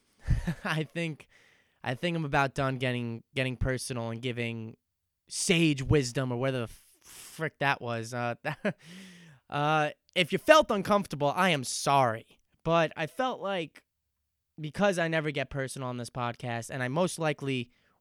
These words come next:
won't for the foreseeable future, I just thought this might be a good opportunity to get a little personal. So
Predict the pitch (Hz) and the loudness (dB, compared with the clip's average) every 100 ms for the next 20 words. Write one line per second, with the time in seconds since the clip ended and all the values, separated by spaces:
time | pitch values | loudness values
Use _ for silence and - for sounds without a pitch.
0 | 139 165 214 139 - - - 143 139 123 | 2 6 6 4 -8 -8 -2 2 2 0
1 | - _ 139 151 139 - 202 180 139 127 | -6 _ -4 0 0 0 2 2 0 -4
2 | - 139 - 123 117 120 127 - _ _ | -4 -8 -4 -4 -2 -4 -6 -10 _ _
3 | _ _ 170 151 151 - 151 147 143 143 | _ _ -2 -2 -4 -2 -2 0 -2 -2
4 | 147 139 127 127 147 139 131 - 127 120 | -2 -2 -4 -8 -8 -8 -8 -8 -8 -8
5 | _ _ _ _ _ _ _ _ _ _ | _ _ _ _ _ _ _ _ _ _
6 | _ _ _ _ 220 202 147 123 110 120 | _ _ _ _ 2 4 0 -4 -6 -8
7 | 110 - 110 110 - 131 123 | -8 -10 -12 -10 -6 -4 -4